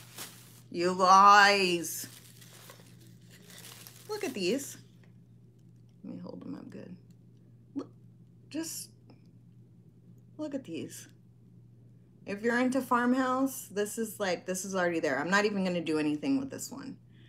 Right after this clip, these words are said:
I'm just gonna put this one up. This one, this one's to D I Y with. I don't know what I'm gonna do with it yet, but, um, oh, you haven't seen 'em? And I only got the one. There was only the one. Really, D?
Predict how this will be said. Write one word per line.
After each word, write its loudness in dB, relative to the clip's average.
I'm -10
just -10
gonna -4
put -4
this -6
one -2
up. -8
This 4
one, 2
this 2
one's 2
to -2
D 0
I 4
Y 0
with. -10
I -2
don't -2
know -2
what 0
I'm -2
gonna -2
do 0
with 4
it 0
yet, 2
but, 0
um, -2
oh, 2
you 6
haven't 10
seen 6
'em? 6
And 8
I 12
only 10
got 12
the 10
one. 10
There 8
was 8
only 8
the 12
one. 6
Really, 6
D? -2